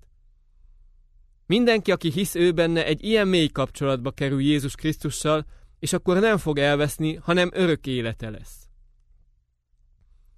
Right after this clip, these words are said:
Visszatérve Márk evangéliumához, nézzük csak meg, hogy mit kiált a tisztátalan lélektől megszállott ember. „Mi közünk hozzád, názáreti Jézus?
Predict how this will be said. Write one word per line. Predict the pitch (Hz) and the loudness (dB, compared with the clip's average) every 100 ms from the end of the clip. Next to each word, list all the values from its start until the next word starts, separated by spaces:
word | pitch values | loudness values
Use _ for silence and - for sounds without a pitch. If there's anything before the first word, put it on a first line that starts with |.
| _ - | _ -6
Visszatérve | 226 - 160 185 165 156 | -2 0 2 4 4 4
Márk | 175 160 147 | 4 2 0
evangéliumához, | 151 151 147 151 147 147 139 156 - - - - - | 0 0 0 0 0 0 0 -2 -6 -12 -20 -18 -4
nézzük | 233 240 247 | 0 0 0
csak | - 196 | -2 -2
meg, | 190 185 | -2 0
hogy | 180 | 2
mit | 196 - | 2 0
kiált | - 143 135 | 0 0 0
a | 131 | -2
tisztátalan | 160 143 147 135 139 139 | -2 -2 -2 -2 -2 -2
lélektől | 139 135 131 147 135 | -2 -2 -4 -4 -4
megszállott | 135 - 143 131 127 131 | -4 -4 -4 -4 -4 -8
ember. | 127 117 - - - - _ _ _ _ _ _ _ | -8 -10 -12 -18 -20 -20 _ _ _ _ _ _ _
„Mi | 226 302 | -4 2
közünk | 214 165 165 | 2 4 2
hozzád, | 151 156 151 147 | 2 0 2 2
názáreti | 143 175 165 147 135 127 131 | 2 2 2 2 0 -2 -6
Jézus? | 127 120 101 - - | -6 -6 -8 -14 -18